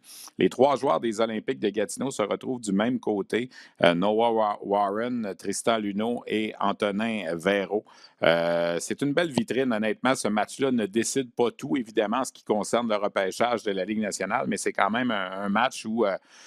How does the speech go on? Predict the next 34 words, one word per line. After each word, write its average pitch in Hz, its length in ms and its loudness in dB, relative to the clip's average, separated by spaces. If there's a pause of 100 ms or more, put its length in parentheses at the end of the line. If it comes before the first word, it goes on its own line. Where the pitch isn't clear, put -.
(160)
les 98 180 2
joueurs 117 320 2
qui, 110 220 -2
habituellement, 101 420 0
ils 113 160 -4
performent 104 540 0
bien, 110 260 -2 (1600)
gagnent 147 320 6
des 135 200 4
points 127 320 2
aux 113 160 0
yeux 110 360 2
de, 95 440 2 (400)
des 98 260 2
équipes 113 300 2
de 107 60 4
la 101 160 2
Ligue 104 180 0
nationale. 98 640 0
Euh, 90 260 0
les 92 200 -4
directeurs 107 420 2
généraux 104 460 0
sont 98 220 -4
tous - 340 -4
présents 104 480 2
ou 104 140 0
à 95 60 2
peu 98 140 0
près 101 240 0
pour, 92 320 -2
euh, 85 100 0
ce 87 160 -2
match-là. 92 540 0